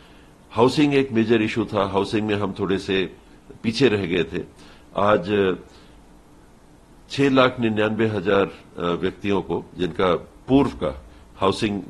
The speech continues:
घर के लिए, अ, पैसा लंबित था, उसको रिलीज किया। राहुल गांधी जी आए थे, पच्चीस हजार का किस्त उनके खातों में जा चुका है। और दो हज़ार ग्यारह बारह के आर्थिक सामाजिक सर्वेक्षण में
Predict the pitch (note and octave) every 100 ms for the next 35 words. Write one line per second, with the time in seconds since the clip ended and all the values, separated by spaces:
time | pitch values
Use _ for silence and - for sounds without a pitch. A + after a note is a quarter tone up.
0 | F#2+ G#2+ G2+ G#2 F#2 G2 - - - -
1 | D#2+ E2 G2+ G2 G2+ F2+ D#2+ E2 F#2 F2
2 | G2+ - F2 - - - - G#2+ B2 A#2
3 | G2 G2 F#2+ F#2+ F#2 F#2+ F2 F#2 F#2 F2+
4 | F#2 G2 F2+ F#2 F2+ F2 G2+ - F#2 F#2+
5 | F#2 E2+ F2+ E2+ F2+ - F#2+ - F2+ F2+
6 | F2 E2+ D#2+ F2+ F2 E2 - E2 F2 E2+
7 | F2 E2+ D#2 - - - - - - -
8 | G#2 A#2 B2 B2 B2 A#2+ A#2 - - G#2
9 | A2+ A#2 B2 A#2 G#2 G#2+ B2 A2+ G#2+ A#2
10 | - G#2+ G2 - A2+ A2 G#2+ G#2 A2+ -
11 | F#2+ F#2+ - G2+ F#2+ F2+